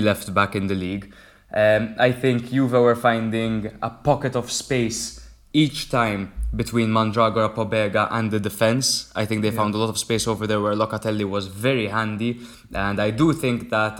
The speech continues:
Speaker 1: Aina, as good as he is and as great as he was in this game, I think him going forward did cause that a little bit. He was
Speaker 2: Yeah.
Speaker 1: caught out slightly while going forward.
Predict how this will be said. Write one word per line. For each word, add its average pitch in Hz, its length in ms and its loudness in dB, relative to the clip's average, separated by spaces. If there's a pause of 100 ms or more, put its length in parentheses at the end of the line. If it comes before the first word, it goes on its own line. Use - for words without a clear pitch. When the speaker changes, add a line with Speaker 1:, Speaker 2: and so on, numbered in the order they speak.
Speaker 1:
Aina, 117 680 0
as 101 200 -2
good 98 520 0
as 104 200 -2
he 104 120 -4
is 98 100 -4
and 98 140 -4
as 95 120 -4
great 113 240 -2
as 98 120 -2
he 101 80 -6
was 98 200 -4
in 98 100 -6
this 95 140 -6
game, 110 220 0 (280)
I 104 100 -2
think 107 180 0
him 143 160 4
going 110 240 6
forward 107 600 -2
did 104 380 -4 (140)
cause 107 520 0
that 101 240 2 (180)
a 101 60 -2
little 107 460 0
bit. 87 200 -6
He 101 80 -4
was 98 260 -2
Speaker 2:
Yeah. 113 100 -12
Speaker 1:
caught 107 260 -2
out 101 240 -2
slightly 98 400 -4
while 98 240 -2
going 98 240 -4
forward. 95 500 -6